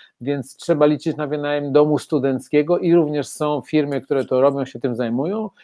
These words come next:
i dziewczyny wa-, dadzą wam te, e, namiary, więc to jak gdyby będzie też pewna sprawa. I teraz tak, Zuzia się pyta, co by było z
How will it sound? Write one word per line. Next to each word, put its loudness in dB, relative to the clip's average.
i -2
dziewczyny 2
wa-, 0
dadzą 0
wam -6
te, -4
e, -6
namiary, -8
więc -20
to -2
jak 0
gdyby -2
będzie -8
też -12
pewna -6
sprawa. -4
I 0
teraz 6
tak, 4
Zuzia -2
się -2
pyta, 4
co 2
by 4
było 6
z -16